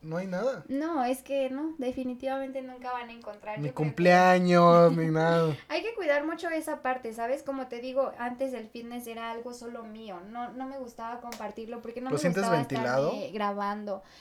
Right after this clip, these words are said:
Speaker 2: Es que siento que, no como ventilado, ¿cómo decirlo? Es como protegerlo, ¿sabes? Que las personas no empiecen a hablar de ello, que no,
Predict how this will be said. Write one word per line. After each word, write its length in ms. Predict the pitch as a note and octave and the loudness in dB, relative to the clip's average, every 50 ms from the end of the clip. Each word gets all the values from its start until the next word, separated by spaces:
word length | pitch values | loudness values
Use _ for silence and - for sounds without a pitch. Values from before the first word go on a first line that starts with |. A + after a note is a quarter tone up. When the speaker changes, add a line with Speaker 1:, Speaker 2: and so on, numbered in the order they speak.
| - - | -10 -6
Speaker 2:
Es 140 | - D4 - | -6 -6 -4
que 100 | - F#4 | -6 -6
siento 320 | - F4+ E4+ E4 D#4+ F4 | -6 -6 -6 -6 -6 -8
que, 380 | E4+ F4 F4 D#4 C#4 A3 - - _ - - - - _ _ _ _ - | -6 -4 -2 -2 -2 -2 -4 -10 _ -20 -20 -20 -20 _ _ _ _ -10
no 220 | C4+ C4+ D4 D#4 | -8 -8 -8 -8
como 180 | D#4 - G#4 A4+ A#4+ A#4+ | -8 -10 -10 -8 -8 -8
ventilado, 680 | F#4+ D#4 C4+ - B3 A#3 G#3 G#3 G3+ G#3 G#3+ A3+ A#3+ A#3+ | -8 -10 -10 -12 -16 -16 -12 -8 -8 -6 -6 -8 -10 -12
¿cómo 160 | - C4+ D4+ E4 G4+ | -14 -16 -16 -16 -14
decirlo? 600 | F#4 B3 - - A#3 A3+ A3 A3 A3 G#3 G3 F#3 F#3 - _ _ _ _ _ _ _ _ _ _ - | -16 -16 -16 -16 -18 -18 -16 -14 -12 -12 -12 -12 -14 -18 _ _ _ _ _ _ _ _ _ _ -10
Es 120 | D#4 D#4+ | -10 -8
como 300 | - - G#4 A4+ A#4+ A#4 | -6 -8 -8 -8 -8 -6
protegerlo, 720 | - D#4 C#4 C4+ - G#3+ G#3 G#3 - B3+ B3+ B3+ A#3 G#3 G3+ | -2 -2 -2 -2 -4 -6 -8 -6 -4 -4 -4 -2 -4 -6 -8
¿sabes? 360 | G3+ G#3+ G#3 G#3+ A#3+ C4+ D4 | -6 -6 -6 -4 -4 -4 -4
Que 100 | - C4 | -6 -6
las 200 | A#3+ A3+ A3+ A3+ | -6 -4 -6 -6
personas 420 | - - A#3+ A#3+ C#4 C#4 D4 D#4+ D#4+ | -6 -8 -8 -6 -4 -4 -2 0 0
no 100 | D#4 C#4+ | 0 0
empiecen 440 | C#4+ C#4 C#4 C#4+ C#4 - C#4+ C#4 B3+ | 0 0 -2 -2 -2 0 0 0 0
a 60 | A3+ | 0
hablar 280 | G#3+ G#3+ G#3+ G#3+ G#3 | 0 0 0 -2 -2
de 280 | G#3 A#3 A3+ A3 G#3 G3+ | -2 -2 0 0 0 0
ello, 220 | G3 G3+ G#3 G#3 G#3 | -2 -2 -2 -4 -6
que 100 | G#3+ G#3 G#3+ | -6 -8 -8
no, 420 | A3 A3+ A3+ A#3 A#3+ A#3+ A3+ G#3+ | -6 -6 -4 -4 -2 -4 -4 -6